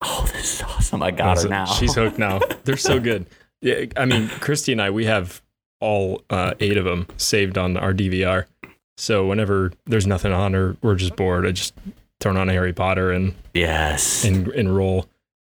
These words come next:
Speaker 2: Um,
Speaker 1: YouTube T V, you can, uh, D V R everything. So w-,
Speaker 2: Okay.
Speaker 1: they're, like, all on there.
Speaker 2: Yeah, we've got,
Speaker 1: So.
Speaker 2: that was the first thing that I did when we moved into this place on that D V R was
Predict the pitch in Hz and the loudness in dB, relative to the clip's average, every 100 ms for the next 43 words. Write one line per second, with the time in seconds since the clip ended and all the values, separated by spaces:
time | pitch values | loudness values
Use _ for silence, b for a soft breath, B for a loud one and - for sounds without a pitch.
0 | _ _ - 101 85 80 - 95 98 110 | _ _ -6 -2 -2 -2 -2 -2 0 0
1 | 101 - 92 80 82 78 76 78 80 78 | 0 0 0 2 0 2 0 0 0 0
2 | 78 76 71 76 82 80 78 76 78 80 | 0 0 0 0 0 2 0 0 0 -2
3 | 80 80 78 82 - 76 73 78 - - | -2 0 0 0 -2 0 0 -2 -4 -4
4 | 92 95 87 80 82 - - _ 87 80 | 0 2 2 2 0 -4 -10 _ -2 0
5 | 78 62 73 73 73 71 78 - _ _ | 0 -2 -2 0 0 0 -2 -10 _ _
6 | 92 67 85 104 104 98 - 120 123 120 | -4 -2 -2 -2 0 0 0 0 0 -2
7 | - 123 131 - 123 110 101 95 101 98 | -2 0 0 0 0 2 2 2 2 0
8 | 95 98 101 104 90 101 92 92 - 101 | 2 2 2 2 2 2 2 0 0 0
9 | 95 98 92 92 95 92 92 92 87 90 | 0 0 2 0 0 0 0 0 0 0
10 | 87 | 0